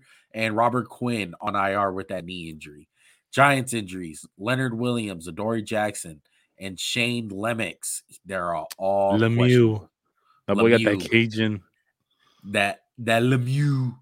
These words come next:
Speaker 1: Uh, they're all questionable for that one, though. Uh, look,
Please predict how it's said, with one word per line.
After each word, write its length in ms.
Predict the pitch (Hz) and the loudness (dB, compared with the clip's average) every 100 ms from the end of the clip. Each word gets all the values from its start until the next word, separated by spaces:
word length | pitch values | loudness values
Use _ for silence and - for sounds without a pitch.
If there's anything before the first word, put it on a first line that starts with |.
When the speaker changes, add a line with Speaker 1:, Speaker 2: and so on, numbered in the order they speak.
| _ _ _ _ - | _ _ _ _ -2
Speaker 1:
Uh, 340 | 123 127 120 | 6 8 8
they're 180 | 113 131 | 4 2
all 100 | 123 | 2
questionable 460 | - 110 - 90 87 | 0 -2 -4 -10 -10
for 140 | 95 | -8
that 180 | 85 80 | -8 -8
one, 120 | 80 | -14
though. 180 | 78 - _ _ _ 117 | -16 -18 _ _ _ 0
Uh, 340 | 120 113 113 | 2 4 2
look, 380 | 110 135 120 - | 2 2 2 -2